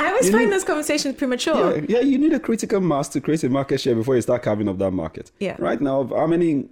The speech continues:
Speaker 2: African-owned dealer, um, dealership are there, out there? Not enough. So I mentor people. Like, people ask me, "Oh, do you, should I open a gallery?" I'm like, "Absolutely do that."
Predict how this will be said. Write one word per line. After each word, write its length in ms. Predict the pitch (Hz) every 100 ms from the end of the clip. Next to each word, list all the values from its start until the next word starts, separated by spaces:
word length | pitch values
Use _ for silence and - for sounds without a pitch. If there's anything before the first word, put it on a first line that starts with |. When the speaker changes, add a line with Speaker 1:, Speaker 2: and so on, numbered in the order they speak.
| -
Speaker 2:
African-owned 680 | 127 - 139 123 113 101
dealer, 340 | 92 110 98 82
um, 180 | 101 95
dealership 400 | 90 107 101 92
are 120 | 87 87
there, 320 | 87 85 78 -
out 220 | 92 71
there? 180 | - -
Not 260 | - 131 175
enough. 400 | 151 160 90 - _ _ _ _
So 140 | - 131
I 80 | 131
mentor 440 | 135 151 185 160
people. 320 | 110 78 -
Like, 340 | 87 92 - - _ -
people 260 | 139 135 123
ask 180 | 120 -
me, 140 | 117
"Oh, 100 | 95
do 100 | 95
you, 140 | 104
should 180 | 87 107
I 60 | 104
open 220 | 104 107
a 60 | 92
gallery?" 260 | 90 92
I'm 80 | 101
like, 220 | 98 82 -
"Absolutely 540 | 131 - 127 135 107
do 320 | 95 120 143 98
that." 300 | - -